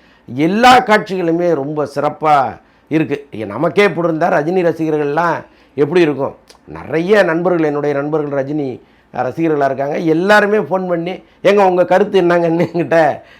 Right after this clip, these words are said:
கேட்டுட்டு இருக்காங்க. நிஜமாவே வந்து எல்லாருக்குமே நான் ரொம்ப பாசிட்டிவா, "அப்பா, உங்களுக்கு பெரிய சக்கரை பொங்கலே கிண்டி கொடுத்துட்டாருப்பா லோகேஷ் கனகராஜ்னு" நான் சொல்லிக்கிட்டு இருந்தேன். உள்ளபடியே அவ்வளவு ஒரு நேர்த்தியான ட்ரெய்லரா இருக்கு. இப்போ இந்த நிகழ்ச்சி,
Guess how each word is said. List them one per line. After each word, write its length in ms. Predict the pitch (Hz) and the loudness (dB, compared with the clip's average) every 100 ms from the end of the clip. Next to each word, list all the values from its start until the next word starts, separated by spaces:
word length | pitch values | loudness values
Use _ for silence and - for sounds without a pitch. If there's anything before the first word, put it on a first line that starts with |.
| _ - | _ 0
கேட்டுட்டு 280 | 190 190 | 2 2
இருக்காங்க. 360 | 160 151 151 - | 0 0 0 0
நிஜமாவே 560 | - 175 208 208 202 196 | -2 0 2 4 6 4
வந்து 220 | 165 170 | 4 2
எல்லாருக்குமே 400 | 156 156 147 156 | 0 0 -2 -4
நான் 100 | 143 | -6
ரொம்ப 260 | 135 151 131 | -4 -4 -2
பாசிட்டிவா, 680 | 139 143 131 139 147 139 - - _ - | -4 -4 -6 -2 0 0 -2 -14 _ -14
"அப்பா, 280 | 98 156 127 | -2 0 0
உங்களுக்கு 320 | 127 131 113 | -2 -6 -6
பெரிய 240 | 135 156 | -6 -4
சக்கரை 400 | 143 123 120 170 | -4 -4 -2 -2
பொங்கலே 280 | 143 147 156 | -2 -2 -2
கிண்டி 200 | 147 143 | -2 -4
கொடுத்துட்டாருப்பா 540 | 139 131 131 131 120 123 | -6 -6 -4 -4 -4 -4
லோகேஷ் 380 | 123 131 107 | -4 -8 -8
கனகராஜ்னு" 640 | 120 123 117 123 127 127 117 _ _ _ | -8 -6 -6 -8 -10 -10 -14 _ _ _
நான் 180 | 131 139 | -6 -4
சொல்லிக்கிட்டு 300 | 151 165 151 | -2 -2 -2
இருந்தேன். 240 | 139 185 - | -4 -6 -8
உள்ளபடியே 480 | 160 185 180 170 185 | -2 0 2 2 2
அவ்வளவு 800 | 151 139 170 196 185 156 117 - _ - | 2 0 0 0 0 -2 -4 -10 _ -10
ஒரு 160 | 131 131 | -6 0
நேர்த்தியான 720 | 165 175 165 165 156 160 127 | 2 2 0 0 2 0 -2
ட்ரெய்லரா 460 | 117 143 143 127 120 | -4 -4 -2 -2 -2
இருக்கு. 360 | 104 139 185 _ _ _ | -6 -8 -10 _ _ _
இப்போ 360 | - 180 214 214 | -8 -4 2 2
இந்த 580 | 185 208 202 190 160 135 | 2 0 4 6 6 4
நிகழ்ச்சி, 600 | 151 175 220 - 185 | 2 2 2 0 -10